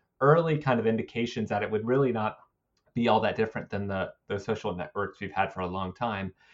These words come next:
And in the last couple of weeks, it's finally opened to normal everyday users. It's on the internet if you can get in, and here we are.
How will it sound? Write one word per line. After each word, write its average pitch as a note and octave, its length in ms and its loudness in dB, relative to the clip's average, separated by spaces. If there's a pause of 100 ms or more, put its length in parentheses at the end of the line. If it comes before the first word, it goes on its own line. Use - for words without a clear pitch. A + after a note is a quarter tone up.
(260)
And B2 420 4
in C3 100 2
the B2 60 4
last B2+ 220 6
couple C3 160 2
of - 20 4
weeks, A2+ 180 -2
it's - 140 -6
finally B2+ 840 2 (200)
opened B2 500 4 (140)
to G#2 680 -2
normal G2+ 540 2
everyday G2 320 -2
users. C3+ 800 6 (380)
It's A2 140 -4
on C3 160 10
the C#3 100 8
internet A#2 460 4 (240)
if A#2+ 200 -4
you A#2 100 0
can G#2+ 180 -2
get G2+ 180 -2
in, G2+ 360 -2 (140)
and F#2+ 500 -2 (220)
here F2+ 100 -4
we D#2+ 120 -6
are. A#1+ 200 -8